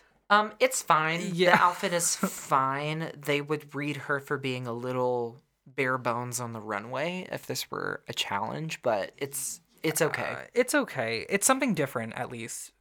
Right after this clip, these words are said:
Speaker 2: than
Speaker 1: And it's,
Speaker 2: what we were
Speaker 1: it's
Speaker 2: seeing.
Speaker 1: aesthetically, it's pleasing, but compared to th-,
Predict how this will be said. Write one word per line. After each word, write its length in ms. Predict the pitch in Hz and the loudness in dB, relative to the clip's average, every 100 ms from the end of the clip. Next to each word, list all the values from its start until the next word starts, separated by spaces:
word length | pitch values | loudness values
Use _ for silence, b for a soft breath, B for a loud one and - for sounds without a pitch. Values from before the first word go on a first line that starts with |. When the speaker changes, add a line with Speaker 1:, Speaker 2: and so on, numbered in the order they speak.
| _ | _
Speaker 2:
than 240 | 151 131 123 | -6 -2 2
Speaker 1:
And 120 | 233 | 4
it's, 180 | 254 143 | 4 2
Speaker 2:
what 160 | 135 208 | 0 2
we 80 | |
were 60 | 123 | 2
Speaker 1:
it's 100 | 110 | 0
Speaker 2:
seeing. 480 | - 117 101 104 131 - | -2 -6 -10 -10 0 2
Speaker 1:
aesthetically, 800 | 185 - - 160 185 202 196 | 2 0 0 0 0 -2 -2
it's 140 | 175 - | -2 -4
pleasing, 760 | - - 135 127 151 165 170 170 - - | -8 -4 -4 -2 -2 -2 -6 -10 -20 -20
but 260 | 151 156 - | -4 -4 -4
compared 440 | 147 139 143 139 | -8 -2 -2 -2
to 100 | - | -6
th-, 120 | 139 | -8